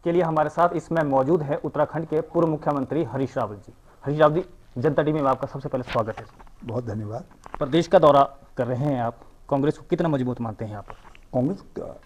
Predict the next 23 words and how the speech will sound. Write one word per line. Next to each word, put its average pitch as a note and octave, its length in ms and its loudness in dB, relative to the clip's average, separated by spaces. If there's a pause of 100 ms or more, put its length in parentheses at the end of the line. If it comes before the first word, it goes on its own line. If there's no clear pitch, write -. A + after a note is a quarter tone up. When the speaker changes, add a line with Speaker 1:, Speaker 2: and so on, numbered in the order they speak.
(400)
Speaker 2:
हिमाचल A2+ 380 -4
में G#3 120 -4
हमेशा B2 600 -4
मजबूत F2+ 380 -8
रही D#2+ 180 -14
है। - 200 -12 (480)
ये B2+ 80 -4
तो C#3+ 300 -4
हिमाचल G#2+ 460 -6
तो E3 100 -6
कांग्रेस D#3 440 -4
का F3+ 460 -8 (400)
मायका B2+ 400 -4
रहा A#2+ 280 -8
है। - 320 -20 (800)
इं-, B2+ 300 -2
इंदिरा B2 320 2
जी C3+ 140 0
के C#3+ 140 -2
समय B2+ 320 -2
से B2+ 340 -2 (400)
जो A#2 200 0
रिश्ता A2 680 -4